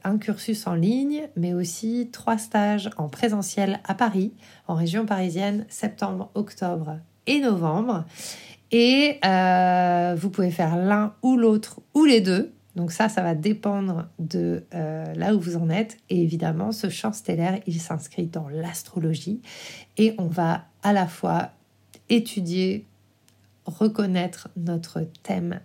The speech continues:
natal, mais surtout chanter pour harmoniser notre être à la fréquence de notre vérité.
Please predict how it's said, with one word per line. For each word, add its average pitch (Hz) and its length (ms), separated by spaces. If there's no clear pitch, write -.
natal, 165 720
mais 165 160
surtout 185 500
chanter 185 720
pour 180 240
harmoniser 185 800
notre 170 360
être 170 340
à 170 80
la 156 120
fréquence 160 680
de 202 160
notre 180 320
vérité. 160 580